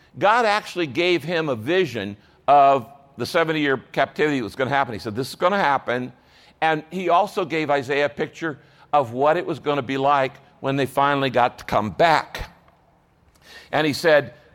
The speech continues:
"Isaiah, I'm gonna show you what worship became after they got back together, after the time when they couldn't worship." It's really similar to us,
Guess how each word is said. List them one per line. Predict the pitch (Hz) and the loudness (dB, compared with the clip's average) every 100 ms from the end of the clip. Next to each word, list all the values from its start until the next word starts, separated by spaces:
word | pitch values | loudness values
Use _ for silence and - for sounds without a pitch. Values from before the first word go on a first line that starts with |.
| - | -2
"Isaiah, | 151 147 185 147 | 0 2 2 4
I'm | 165 202 | 2 0
gonna | 185 | -4
show | - 180 165 | 0 2 2
you | 160 160 | 0 -2
what | 127 143 - | 2 0 0
worship | 131 170 165 190 180 - 110 | -2 -2 -2 -4 -6 -8 -10
became | 120 - 170 170 143 113 110 - - _ - | -10 -8 -6 -4 -2 -4 -6 -12 -20 _ -2
after | 165 196 - 127 123 | 0 0 -4 -8 -4
they | 120 | -4
got | 113 135 131 - | 0 0 0 -2
back | 131 - | -4 -4
together, | 117 139 135 117 110 | -6 -2 0 -2 -2
after | 127 - | -4 -4
the | 113 | -10
time | 117 135 131 127 | -8 -6 -4 -6
when | 120 | -8
they | 120 | -8
couldn't | 120 123 - | -6 -6 -6
worship." | 117 113 - - | -8 -8 -10 -20
It's | - - | -20 -4
really | 196 262 | -2 -2
similar | 247 262 233 214 | -2 -2 0 0
to | 185 - | 2 2
us, | 151 107 | 2 0